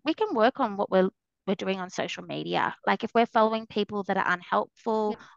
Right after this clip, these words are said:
Speaker 1: or triggering to us or portraying diet culture meth-, messages, unfollow. Like, that's,
Speaker 2: Yeah.
Speaker 1: that's not a helpful thing to us long term, and it's just gonna keep trying to drag us back and back and in.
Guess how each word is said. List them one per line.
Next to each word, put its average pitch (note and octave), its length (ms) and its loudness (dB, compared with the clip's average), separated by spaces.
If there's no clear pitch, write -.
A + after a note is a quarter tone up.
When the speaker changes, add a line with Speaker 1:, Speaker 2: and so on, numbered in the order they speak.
Speaker 1:
or G3 140 2
triggering G#3+ 560 -2
to G#3 140 -2
us G3 460 4
or F#3 360 2
portraying G3 480 -2
diet F#3 280 4
culture G#3 340 -6
meth-, G3 420 -6
messages, G3+ 760 -2
unfollow. F3 640 0
Like, G3 200 0
that's, - 360 0
Speaker 2:
Yeah. B3 160 0
Speaker 1:
that's G3 300 0
not G#3+ 320 2
a F3 60 0
helpful F#3 500 -4
thing F3 460 -6
to F#3+ 100 -6
us F3 220 -4
long E3+ 300 -8
term, E3+ 400 2
and F3+ 120 -4
it's - 180 -10
just - 300 -6
gonna F#3+ 180 0
keep - 300 -6
trying E3+ 320 -2
to F3 100 -16
drag E3 300 -2
us E3 160 -8
back - 240 -2
and F#3 100 -18
back - 200 -8
and - 160 -16
in. C3 220 -14